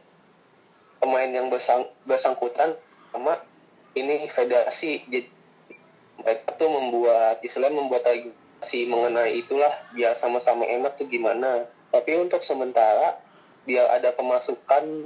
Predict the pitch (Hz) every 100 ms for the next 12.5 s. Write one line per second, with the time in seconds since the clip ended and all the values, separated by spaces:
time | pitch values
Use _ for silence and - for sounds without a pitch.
0 | 156 131 120 117 - _ _ - 147 180
1 | - _ _ _ - 127 131 123 131 160
2 | 170 - 131 120 117 120 - - 135 127
3 | 123 123 123 120 120 123 120 120 143 156
4 | 143 139 143 _ _ _ _ _ _ _
5 | _ _ _ 131 123 123 127 123 127 127
6 | - 143 143 139 139 - - - - 123
7 | 120 139 - _ 123 123 - _ _ _
8 | _ _ _ - 131 123 - - 127 123
9 | 120 123 123 120 120 180 175 175 165 127
10 | 127 127 127 - 120 120 123 _ - _
11 | - 120 131 127 - 123 135 123 - 120
12 | 120 127 165 165